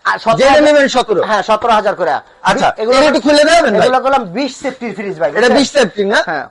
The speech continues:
Speaker 2: এই যে দেখেন।
Speaker 1: অনেক বড় ডিপ ভাই, অনেক বড় ডিপ।
Speaker 2: আচ্ছা।
Speaker 1: বিশাল বড় ডিপ। তাহলে সতেরো করে per piece রাখবো, সতেরো
Speaker 2: সতেরো করে per piece,
Speaker 1: হ্যাঁ।
Speaker 2: সতেরো করে।
Speaker 1: তারপরে
Speaker 2: আচ্ছা।
Speaker 1: আছে হলো সুপার এয়ারস্টোন।
Speaker 2: সুপার এয়ারস্টোন।
Speaker 1: সুপার এয়ারস্টোন।
Speaker 2: পুরো সিলভার কালারের মধ্যে।
Speaker 1: হ্যাঁ,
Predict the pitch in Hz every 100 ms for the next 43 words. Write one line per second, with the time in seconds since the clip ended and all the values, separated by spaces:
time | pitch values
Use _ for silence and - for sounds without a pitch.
0 | _ 220 214 208 170 143 226 294 269 208
1 | 220 196 165 139 143 151 196 226 170 180
2 | 151 127 - _ _ _ - - 160 170
3 | 143 185 208 226 214 226 214 254 - -
4 | - _ 202 233 226 208 196 240 254 262
5 | 254 254 254 269 240 220 175 160 147 196
6 | 233 254 262 247 285 - 247 190 202 151
7 | 208 185 214 180 147 107 - - 208 226
8 | 254 247 240 262 254 269 - 269 262 277
9 | 269 247 247 - 226 160 117 254 240 269
10 | 233 214 - 175 127 123 240 240 254 254
11 | 254 254 - 262 277 294 233 208 226 226
12 | 220 220 226 226 226 220 180 233 - 175
13 | 147